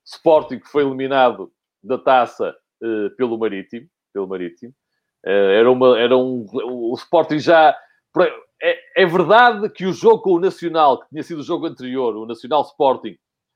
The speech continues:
nesse jogo o Sporting tinha feito uma boa exibição e acho que a vitória foi, foi, foi justa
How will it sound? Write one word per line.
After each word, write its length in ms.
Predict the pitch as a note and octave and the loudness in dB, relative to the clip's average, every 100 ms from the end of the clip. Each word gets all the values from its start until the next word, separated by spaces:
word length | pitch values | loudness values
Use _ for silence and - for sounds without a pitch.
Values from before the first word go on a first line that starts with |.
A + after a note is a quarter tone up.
| _ _ _ | _ _ _
nesse 320 | C#3 F#3 - | -2 -2 -2
jogo 260 | C#3 F#3 C#3 | 2 2 2
o 40 | |
Sporting 380 | C#3+ - F3+ - | -6 -2 -2 -2
tinha 140 | E3 E3 | -8 -4
feito 200 | F3+ D3 | -4 -2
uma 140 | D#3+ | -2
boa 140 | D#3+ | 0
exibição 600 | D#3 B2+ C3+ B2+ A#2+ C3+ | -2 -6 -8 -2 -2 -2
e 60 | C3+ | -4
acho 140 | C#3 | -4
que 80 | D3+ | -4
a 40 | C3 | -8
vitória 460 | C3+ D#3+ C#3 B2+ - | -2 0 2 0 -2
foi, 280 | C#3 A#2+ G#2+ | -4 -4 -6
foi, 260 | C#3 B2 G#2+ | -6 -4 -6
foi 120 | D3+ D3+ | -6 -6
justa 520 | B2 F3+ B2 B2 | -2 -2 0 -4